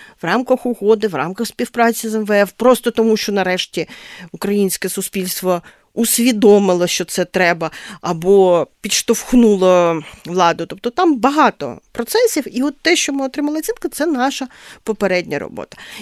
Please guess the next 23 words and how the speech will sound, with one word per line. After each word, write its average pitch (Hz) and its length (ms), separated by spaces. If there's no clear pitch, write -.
І, 240 160
е, 262 200
от 233 200
зараз 359 560
нам 240 420
цікаво 311 500
рухатись 277 560
паралельним 226 520
шляхом. - 380
Угода 220 380
плюс - 280
асоціацію, 381 760
плюс 349 380
от 202 200
кандидатство 220 760
з 202 80
усіма 208 360
цими - 280
сіми-, 202 460
сімома 233 480
рекомендаціями, 240 920
їх 190 160
виконанням, 302 800